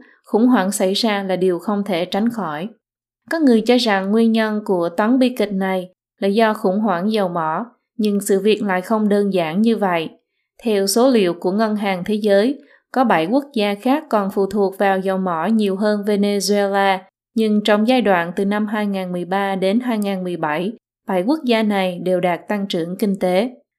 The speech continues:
Căn nguyên của vấn đề chính là chế độ kinh tế chủ nghĩa xã hội. Trên cơ bản, chính sách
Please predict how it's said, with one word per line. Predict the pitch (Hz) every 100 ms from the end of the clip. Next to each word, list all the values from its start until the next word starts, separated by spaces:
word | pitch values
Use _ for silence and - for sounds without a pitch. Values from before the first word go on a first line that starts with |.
| _ _ -
Căn | 247 233
nguyên | 233 226
của | 220 202
vấn | 214 247
đề | 220 196
chính | 185 220 262
là | 220 196
chế | 190 247
độ | 202 175
kinh | 202 208
tế | 202 196
chủ | 233 226
nghĩa | 226 180
xã | 185 214
hội. | 226 185 170 180 _ _ _ -
Trên | 226 220
cơ | 220
bản, | 208 175 170 190
chính | 254
sách | 294